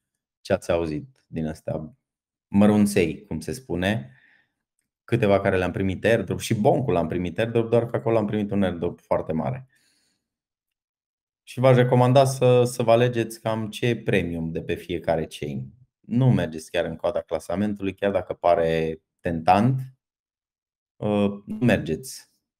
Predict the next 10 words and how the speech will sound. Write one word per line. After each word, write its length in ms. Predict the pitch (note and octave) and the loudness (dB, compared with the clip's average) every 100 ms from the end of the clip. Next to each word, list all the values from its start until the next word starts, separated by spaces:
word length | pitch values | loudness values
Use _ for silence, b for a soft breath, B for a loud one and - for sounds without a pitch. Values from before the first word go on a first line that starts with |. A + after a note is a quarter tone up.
| _ _ _ _ _ _ _ _ _ _ _ | _ _ _ _ _ _ _ _ _ _ _
și 240 | - - | -12 -10
cumpărați 600 | G2 F#2 F2+ F2 E2+ - - - | -6 -6 0 0 0 -4 -20 -14
orice 600 | - - E2 E2 D#2+ D#2 _ | -12 -10 -6 -6 -6 -10 _
chestie, 420 | G2 G2 G2 E2+ | -6 -4 -6 -10
că 120 | F2 | -8
nu, 300 | E2+ E2 D2+ | -6 -6 -8
nu 120 | E2 | -8
e 100 | D#2+ | -8
ok. 240 | C#2+ - C#2 - _ _ _ _ _ | -8 -12 -18 -20 _ _ _ _ _
Uh, 540 | - G2 F#2+ F#2 - | -6 -2 0 -2 -8